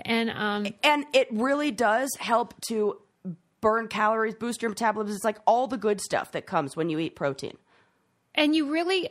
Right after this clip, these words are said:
Speaker 1: I know that probably if I, like, ate peanut butter night and day, then I would
Speaker 2: Right.
Speaker 1: get enough. But, like, you have to
Speaker 2: You can't.
Speaker 1: do the protein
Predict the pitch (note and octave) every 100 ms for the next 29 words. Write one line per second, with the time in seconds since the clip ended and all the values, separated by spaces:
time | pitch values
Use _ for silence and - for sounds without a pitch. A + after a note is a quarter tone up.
0 | - C#4 C#4 E4 E4+ E4 - - - G#3+
1 | B3+ B3 C4+ C4+ B3 A3 A3 G#3+ - -
2 | A#3+ A#3+ - A#3 A#3 A#3 A#3 A#3 G#3+ G#3
3 | A3+ G#3 G3+ A3 G#3+ G3+ F#3+ G3+ G#3 F#3
4 | _ _ - - A3+ A#3 B3 C#4 C4 -
5 | B3 A#3 A3+ A3+ A#3 A3 B3 B3+ B3+ G3
6 | A3+ - G3+ A3+ G#3 A3+ A3 - A3 G3